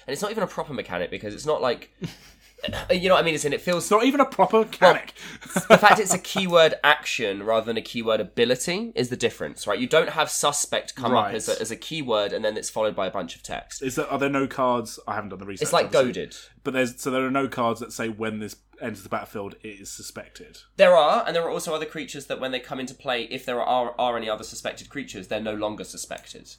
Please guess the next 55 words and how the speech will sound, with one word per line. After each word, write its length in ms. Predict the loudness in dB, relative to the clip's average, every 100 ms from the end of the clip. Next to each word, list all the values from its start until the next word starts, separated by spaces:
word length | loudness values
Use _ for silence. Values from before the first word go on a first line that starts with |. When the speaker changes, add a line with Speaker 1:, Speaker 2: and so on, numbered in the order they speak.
| _
Speaker 2:
Oh, 260 | 6 10 10
okay. 440 | 8 2 0 2 2
Speaker 1:
That's 220 | 4 4
what 80 | 2
I 20 |
mean. 80 | 0
So 120 | -4
suspect 560 | -4 6 6 6 0 0
Speaker 2:
I 100 | 0
don't, 140 | 2
have 160 | 4 6
I 80 | 4
looked 280 | 4 2
at 100 | 0 0
this 140 | -6
set? 280 | -4 0 8
I 80 | 8
don't 40 |
know 60 | 8
if 80 |
I've 60 | 6
looked 120 | 6
Speaker 1:
Suspect 280 | 6 4 4
Speaker 2:
at 20 |
this 40 | 4
Speaker 1:
as 100 | 4
a 20 | 4
Speaker 2:
set. 80 | 4
Speaker 1:
mechanic, 360 | 6 6 6
I 80 | 2
think, 320 | 2 -2 -4
is 120 | -6
the 60 | 0
most 160 | 0 0
interesting 440 | -4 -4 -4 -2
because 280 | -2 -4 -6
it 100 | -6
feels 420 | -4 0 0 0
flavorful, 600 | 0 0 0 -4 -4 -2 -2
it's 120 | -4
completely 560 | -6 -6 -4 -4 -4
unique, 440 | -4 0 2 0 0
and 100 | -2
it 100 | 0 4
only 340 | 4 2 -4
make, 320 | -2 -2 -2
makes 220 | -4 -4
a 40 | -6
real 200 | -4 -2
difference 420 | -4 -4 -6 -6
in 140 | -10 -6
kind 160 | -4
of 100 | -6
combat 440 | -6 -4 -2 -4 -4
scenarios, 560 | -2 -2 -2 -6 -10